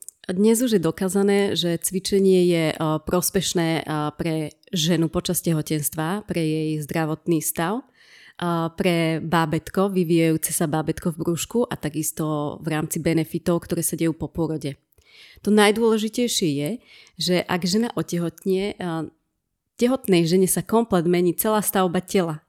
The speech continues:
celé telo. E, mení sa nám ťažisko, pretože začne nám, e,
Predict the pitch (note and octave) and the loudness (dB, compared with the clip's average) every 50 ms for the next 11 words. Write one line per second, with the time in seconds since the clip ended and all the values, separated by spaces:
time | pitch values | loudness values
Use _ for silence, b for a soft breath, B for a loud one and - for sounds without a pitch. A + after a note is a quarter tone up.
0 | _ - G3+ G3 F3+ F3+ - - - E3+ D#3+ D3 - _ _ _ - - _ - | _ -2 0 0 0 0 0 -2 -2 -2 -2 -4 -8 _ _ _ -20 -20 _ -20
1 | - - - - _ _ - _ - F3 F3 E3+ E3+ E3+ E3+ E3+ E3+ F#3 F#3+ G#3 | -20 -20 -20 -20 _ _ -20 _ -2 0 2 2 2 2 2 2 4 4 6 6
2 | G#3+ G#3+ - A3+ G#3+ G3+ G#3 G3 - E3+ F3 A3+ D4 D4+ - - - - - D#3+ | 4 4 4 4 4 4 2 2 2 0 0 0 0 -2 0 -2 -2 -2 -2 -4
3 | E3 - F3+ D3+ D#3 D#3 D3+ E3+ E3+ - - G3 F#3+ F3 E3 D#3+ D3+ D#3+ - - | -2 -2 -2 -2 0 0 0 0 -2 -2 0 0 2 2 2 2 0 -2 -2 -6
4 | - | -10